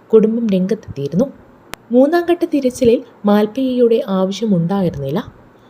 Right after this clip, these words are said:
മാൽപ്പയ്യയും മനാഫും നാടകം കളിച്ച് രണ്ട് ദിവസം നഷ്ടമാക്കി. മാൽപ്പയ്യ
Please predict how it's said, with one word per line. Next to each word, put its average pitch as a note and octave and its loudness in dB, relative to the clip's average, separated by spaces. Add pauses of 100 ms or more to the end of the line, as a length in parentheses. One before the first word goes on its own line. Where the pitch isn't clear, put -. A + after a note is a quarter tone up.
(300)
മാൽപ്പയ്യയും F3+ -2 (160)
മനാഫും F3+ -4
നാടകം F#3+ 0
കളിച്ച് A3+ -4
രണ്ട് F#3+ -2
ദിവസം B3+ 0
നഷ്ടമാക്കി. D3+ -6 (800)
മാൽപ്പയ്യ D#4 0